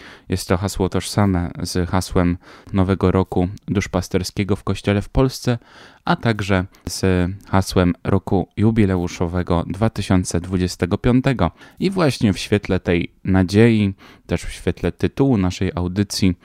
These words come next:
zaprosiłem tutaj kolejnych braci.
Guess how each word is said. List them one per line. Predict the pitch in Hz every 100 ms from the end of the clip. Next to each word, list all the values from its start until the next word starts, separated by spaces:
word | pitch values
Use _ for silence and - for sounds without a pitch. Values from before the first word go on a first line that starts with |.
| -
zaprosiłem | 123 - 160 - 104 90
tutaj | - 90 87 98 - - 95
kolejnych | 90 104 104 90 90
braci. | 92 87 87 - 131